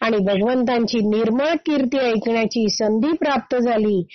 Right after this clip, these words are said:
तर निश्चितपणे नदीच्या प्रवाहासारखाच भक्तीचा प्रवाह वाढू लागतो. तर असे हे जे भगवंतांची एकतर कृपा होते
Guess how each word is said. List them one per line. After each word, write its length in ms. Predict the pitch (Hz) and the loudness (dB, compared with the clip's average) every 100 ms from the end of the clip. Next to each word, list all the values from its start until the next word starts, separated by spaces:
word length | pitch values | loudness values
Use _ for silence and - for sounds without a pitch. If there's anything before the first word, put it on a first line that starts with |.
| - - _ | -20 -20 _
तर 100 | 202 | -2
निश्चितपणे 1080 | 190 185 190 - - 359 359 - 262 240 214 | 0 0 0 0 -2 -2 -4 -4 -2 0 0
नदीच्या 680 | 202 190 202 262 247 247 208 | 0 0 0 0 0 0 0
प्रवाहासारखाच 1300 | 180 190 202 254 262 233 - 196 185 226 262 311 - - - _ | 0 0 0 0 0 0 0 0 0 0 -2 -2 -8 -20 -20 _
भक्तीचा 680 | 202 233 - 233 208 226 226 | -2 -2 -2 -2 -2 0 -2
प्रवाह 480 | 240 214 196 196 196 | 0 0 2 0 0
वाढू 680 | 233 262 196 180 180 208 240 | 0 0 0 0 2 0 0
लागतो. 1300 | 196 170 165 160 - 208 202 202 190 190 185 196 185 - - - 160 - - - - - - | 0 0 -2 -6 -4 0 0 0 0 0 0 -2 -6 -14 -20 -14 -14 -16 -20 -20 -20 -14 -8
तर 60 | - | -4
असे 220 | - 285 | -2 0
हे 220 | 294 302 277 | 0 0 0
जे 100 | 233 | 0
भगवंतांची 800 | 254 214 190 220 247 247 240 220 269 | 0 0 0 0 0 0 0 0 0
एकतर 360 | 202 - 220 | -2 -2 -4
कृपा 400 | 202 233 196 233 | -2 -2 -2 0
होते 400 | 262 254 285 330 | 0 0 0 -2